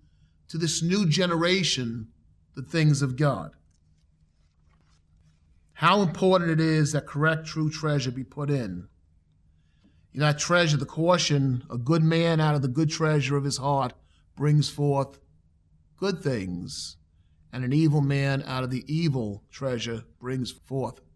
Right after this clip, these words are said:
evil things." How important that we have good treasure in our hearts, and how important the New Testament teacher, the scribe, anointed by the Spirit, bring out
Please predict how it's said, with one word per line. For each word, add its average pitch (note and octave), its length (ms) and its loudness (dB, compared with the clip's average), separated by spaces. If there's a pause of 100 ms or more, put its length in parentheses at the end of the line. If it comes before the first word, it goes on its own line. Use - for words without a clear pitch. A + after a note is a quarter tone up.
(120)
evil B2 500 -4 (220)
things." E2 400 -14 (280)
How C3+ 220 -6
important D#3 520 0
that C#3 180 -6
we A#2+ 100 -6
have B2+ 320 -8
good D#3 160 0
treasure B2+ 500 -4 (800)
in D3 100 0
our C#3+ 240 4
hearts, B2 800 -2 (480)
and A#2+ 100 -10
how D#3 220 2
important D#3 500 0
the C3+ 80 -2
New D#3 220 2
Testament C#3+ 640 -6
teacher, D3+ 360 -4
the C3 80 -12
scribe, C#3 640 -2 (340)
anointed E3 560 4
by D3+ 200 4
the C#3+ 100 0
Spirit, C#3 560 -2
bring D#3 240 2
out D3+ 380 0